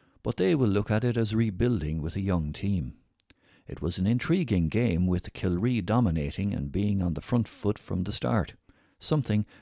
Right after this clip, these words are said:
they were keen to impose this season.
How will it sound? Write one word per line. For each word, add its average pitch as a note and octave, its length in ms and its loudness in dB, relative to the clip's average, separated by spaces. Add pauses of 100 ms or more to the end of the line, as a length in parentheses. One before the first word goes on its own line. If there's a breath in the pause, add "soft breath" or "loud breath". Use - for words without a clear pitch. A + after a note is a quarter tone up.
they D2+ 120 -2
were D2 180 -2
keen A#2 340 0
to G#2 160 -2
impose G2 580 0
this - 180 -4
season. D#2 460 -4